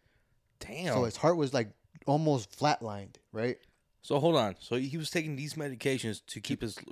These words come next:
Speaker 1: like, his
Speaker 2: His
Speaker 1: blood
Speaker 2: levels
Speaker 1: pressure down.
Speaker 2: normal, normal.
Speaker 1: Normal.
Speaker 2: Yeah.
Speaker 1: Or, or, but down, right? I mean, so he won't be high. So,
Speaker 2: Yeah.
Speaker 1: so he probably had high blood pressure.
Speaker 2: Something like that. He had
Speaker 1: So,
Speaker 2: some type of blood pressure
Speaker 1: so
Speaker 2: thing.
Speaker 1: maybe these medications were so strong,
Speaker 2: Mm.
Speaker 1: or maybe he was taking this so,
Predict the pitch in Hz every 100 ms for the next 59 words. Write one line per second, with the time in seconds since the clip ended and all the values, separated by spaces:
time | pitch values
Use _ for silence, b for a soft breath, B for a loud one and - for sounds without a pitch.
0 | - _ - 107 107 101 127 127 131 135
1 | 123 120 104 110 95 120 135 123 98 -
2 | 117 127 104 92 - 117 139 104 - _
3 | 113 170 - 165 - 160 170 123 110 135
4 | 143 131 110 120 127 131 117 104 131 98
5 | - - - 117 - 147 165 151 139 120
6 | 110 - 110 110 98 107 120 104 90 90
7 | - - 113 107 98 90 - - - 135
8 | 139 131 123 - - - 127 123 - 104
9 | - 98 - 131 131 139 139 127 127 120
10 | 120 110 95 98 - - 127 127 - 156
11 | 139 104 120 107 92 107 117 117 110 107
12 | - 113 107 - 113 113 110